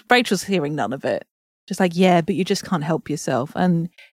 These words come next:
that's him trying to, and then he gets his excuses. "Oh, you left me no choice. You forced me. What was I supposed to do?"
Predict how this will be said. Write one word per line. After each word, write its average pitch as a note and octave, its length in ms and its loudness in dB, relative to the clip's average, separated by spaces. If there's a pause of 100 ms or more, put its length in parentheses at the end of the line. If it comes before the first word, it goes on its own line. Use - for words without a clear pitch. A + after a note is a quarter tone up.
(120)
that's B3 300 0
him G#3 300 2
trying F#3+ 320 2
to, - 100 -14
and G#3+ 160 4
then A3+ 100 6
he G#3+ 80 4
gets F3 260 0
his F#3+ 140 0
excuses. F3 760 0
"Oh, F#3 80 6
you F#3+ 200 4
left A#3+ 160 4
me A#3 60 4
no A3+ 120 6
choice. G3+ 360 2
You G#3+ 60 4
forced G#3 360 2
me. F3+ 80 0
What G3 120 4
was G3 120 2
I F#3+ 120 4
supposed F#3 460 2
to D#3+ 80 -6
do?" C#3+ 340 0